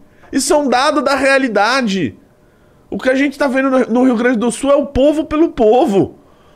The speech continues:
É o Estado atrapalhando, é pedindo nota fiscal de,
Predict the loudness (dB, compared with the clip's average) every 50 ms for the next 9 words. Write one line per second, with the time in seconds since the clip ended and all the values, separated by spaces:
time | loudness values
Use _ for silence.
0 | -4 0 0 2 2 0 -2 -2 -2 0 0 0 0 0 0 0 -2 0 0 0
1 | 0 2 2 2 4 4 4 2 2 2 2 0 -2 -6 -8 -4 -4 -4 -2 0
2 | -2 -2 0 0 0 0 0 0 0 0 0 -2 -2 0 -2 -4 -2 -2 -2 0
3 | 2 2 2 2 2 0 0 -2 -2